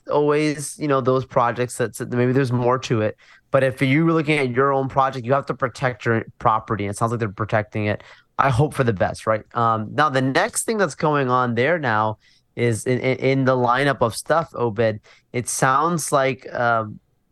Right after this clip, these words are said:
the Snyderverse, the, the continuity of, of, of, you know, Jason Momoa was Aquaman and Ben Affleck's Batman and, and, you know, Henry Cavill Superman.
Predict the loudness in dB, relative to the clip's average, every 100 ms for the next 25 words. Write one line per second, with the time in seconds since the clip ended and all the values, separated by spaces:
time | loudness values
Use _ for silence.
0 | _ -2 -2 -4 0 0 2 2 0 2
1 | 2 2 0 -2 -2 -2 0 0 0 -2
2 | 0 0 0 0 0 0 0 0 0 -2
3 | -4 -12 -10 -2 0 -2 -6 -18 _ -20
4 | _ -6 -2 -2 0 2 2 2 2 2
5 | 2 0 -2 -2 -2 -2 -4 -6 -6 -8
6 | -4 -2 0 0 0 -2 0 0 0 -4
7 | -6 -8 -8 -8 -10 -16 _ _ _ -10
8 | -10 -6 -2 0 2 2 0 0 0 0
9 | -2 -4 -4 -2 -2 -4